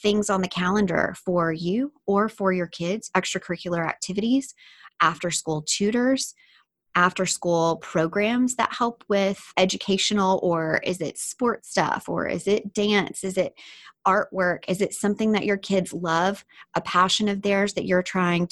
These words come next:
to give them classes on that? What's that gonna look like now? I know that a lot of schools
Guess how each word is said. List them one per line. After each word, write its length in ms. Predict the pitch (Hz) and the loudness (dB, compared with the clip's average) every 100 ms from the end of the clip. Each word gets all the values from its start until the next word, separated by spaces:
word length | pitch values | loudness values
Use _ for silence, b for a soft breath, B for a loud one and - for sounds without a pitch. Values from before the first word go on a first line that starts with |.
| - | -2
to 480 | 175 165 160 156 156 | 0 2 2 2 0
give 140 | 190 | -2
them 100 | 180 | -4
classes 440 | - 190 196 208 208 | 2 2 2 -2 0
on 200 | 208 208 | 2 4
that? 280 | 208 208 - B B B B _ | 2 0 -4 B B B B _
What's 420 | 175 208 330 - - | 0 2 2 0 -2
that 240 | 185 - - - | 0 0 -6 -2
gonna 140 | 359 196 | 0 0
look 220 | 151 - | -4 -4
like 200 | 156 - | -6 -2
now? 380 | 156 131 - - _ _ b b _ _ _ _ _ _ _ - | 0 0 -2 -6 _ _ b b _ _ _ _ _ _ _ -2
I 200 | 214 226 | 0 2
know 360 | 233 233 240 | 2 2 2
that 160 | 220 196 | 2 2
a 80 | 190 | 0
lot 500 | 185 185 202 233 - - | 0 2 2 0 -2 0
of 400 | 190 185 180 185 | 2 2 0 -4
schools 680 | - - 156 190 277 - | -8 -4 -2 -2 -2 -6